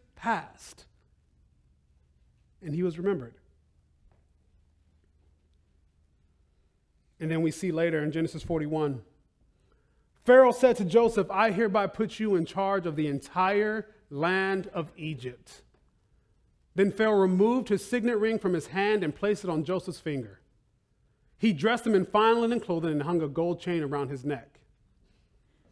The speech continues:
Then he had Joseph ride in the chariot reserved for a second in command. And wherever Joseph went, the command was shouted, "Kneel down."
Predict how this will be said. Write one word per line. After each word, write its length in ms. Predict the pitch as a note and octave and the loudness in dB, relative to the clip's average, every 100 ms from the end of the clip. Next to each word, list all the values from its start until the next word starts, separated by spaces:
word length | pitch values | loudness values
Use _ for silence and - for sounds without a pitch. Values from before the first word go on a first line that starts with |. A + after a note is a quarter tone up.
| _ _ _ _ | _ _ _ _
Then 100 | G3 | 2
he 100 | G#3+ | 4
had 180 | G3+ F3+ | 2 2
Joseph 260 | G#3 G#3 C#3+ | 0 0 0
ride 300 | G3 G#3 A3+ | 2 2 2
in 60 | F#3+ | 0
the 80 | |
chariot 600 | D3 - A3+ A3+ A#3 A#3 E3+ | -2 -2 0 0 0 -2 -4
reserved 580 | D#3+ B2+ F#3 G#3+ A3 | -8 -2 0 0 -2
for 160 | - F3 | -4 -4
a 60 | D3+ | -2
second 360 | - G#3 G#3+ | -2 0 -2
in 60 | A3 | -2
command. 480 | G#3 D3 A#2 A2+ - _ _ - | -2 -4 -6 -12 -16 _ _ -2
And 160 | F3 | 0
wherever 460 | F3 G3 G#3 A#3+ C#4 | 2 2 2 2 0
Joseph 420 | F#3+ A#3+ A#3+ A#3+ | 2 2 2 0
went, 260 | E3+ E3+ C#3 | 2 0 -2
the 60 | |
command 480 | D#3 F3 D#3+ F3+ G3+ | -2 0 2 2 2
was 160 | G3+ G3 | 0 -2
shouted, 400 | F3+ D#3+ D#3+ D#3 | 0 2 0 0
"Kneel 280 | F3+ G#3 F3+ | 2 2 2
down." 420 | F3 D3 A#2+ | 0 0 -4